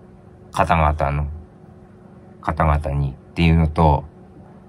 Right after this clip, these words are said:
あとは、速報。空手コンドルリリースだぜっていう話。うちのレーベルから、みたいなね。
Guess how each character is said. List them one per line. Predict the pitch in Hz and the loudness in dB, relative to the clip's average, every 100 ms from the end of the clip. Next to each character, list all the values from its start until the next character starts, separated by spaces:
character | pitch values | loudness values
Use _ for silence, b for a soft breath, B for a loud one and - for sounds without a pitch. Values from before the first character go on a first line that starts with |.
| - - - - - - | -20 -20 -20 -20 -20 -4
あ | 139 | 0
と | 139 | 2
は、 | 135 131 120 - - - - - - - - - - | 4 2 2 -8 -20 -20 -20 -20 -20 -20 -20 -20 -16
速 | - 101 73 | -4 -2 0
報。 | 76 73 67 - - - - - - - - - - - - - - - - | 0 -2 -4 -12 -18 -20 -20 -20 -20 -20 -20 -20 -20 -20 -20 -20 -20 -20 0
空 | 95 | 0
手 | 80 | 2
コ | 80 78 | 0 0
ン | |
ド | 73 | 2
ル | 73 | 0
リ | 78 85 | 2 2
リ | 80 | 2
ー | |
ス | - | -2
だ | - - | -8 -12
ぜ | - 85 | -6 -6
っ | 76 | -6
て | - | -10
い | 67 | -12
う | |
話。 | 64 69 69 - - - - | -10 -8 -8 -10 -18 -20 -10
う | 82 | -6
ち | 82 | -2
の | 85 | 0
レ | 80 | 0
ー | 78 | 0
ベ | |
ル | 82 | 0
か | 78 - | 0 0
ら、 | 127 113 | 0 -2
み | 92 | -4
た | 78 | -4
い | 73 | -6
な | 71 | -6
ね。 | 78 78 | -4 -6